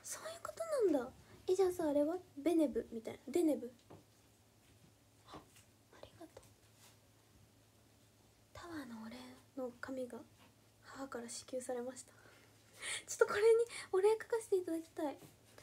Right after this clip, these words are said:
りょうさん、宇宙飛行士、ありがとね。ロキチ、レインボースター、ありがとう。一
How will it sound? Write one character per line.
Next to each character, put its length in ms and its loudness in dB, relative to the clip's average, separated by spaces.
り 100 12
ょ 80 12
う 60 12
さ 120 6
ん、 100 6
宇 80 4
宙 180 6
飛 120 -8
行 180 8
士、 140 -6
あ 40 -4
り 140 0
が 120 2
と 100 -4
ね。 160 -10
ロ 80 -4
キ 140 -16
チ、 160 -4
レ 100 -6
イ 80 -8
ン 100 -10
ボ 140 -6
ー 40 -10
ス 120 -20
タ 80 -10
ー、 60 -10
あ 20 -10
り 140 -6
が 80 0
と 160 -10
う。 40 -20
一 100 8